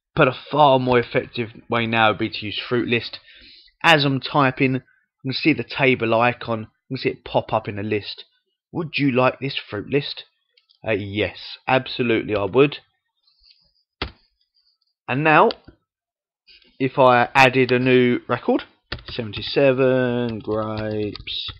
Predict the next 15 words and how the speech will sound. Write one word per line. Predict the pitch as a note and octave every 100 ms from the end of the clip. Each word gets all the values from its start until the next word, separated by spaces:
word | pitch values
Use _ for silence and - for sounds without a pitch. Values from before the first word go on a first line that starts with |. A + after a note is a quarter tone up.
| _ _ _ _ _ -
forty-four, | A2 G#2 - A2+ A2 G#2+ G#2+ G#2 G#2 G2 - -
one | - B2+
twenty. | A#2 C#3+ B2+ G#2 - _ - - _ _ _ _ -
This | D3+
even | F3 D3+
had | C#3
another | C#3 D3+ C3
one, | A2 F#2+ _ _ A2+
uh, | G#2+ G#2+ G#2 G#2
ninety-three | C3 B2+ - C#3+ C3 A2 G#2+ F#2+ _ _ _ _ _ -
for | G#2+ G2+ G2+ G2+ G#2 - - _ -
plum. | D3 B2+ G#2 G2 _ _ _ _ _ -
And |
I've | G#2+ G2+
got | G2+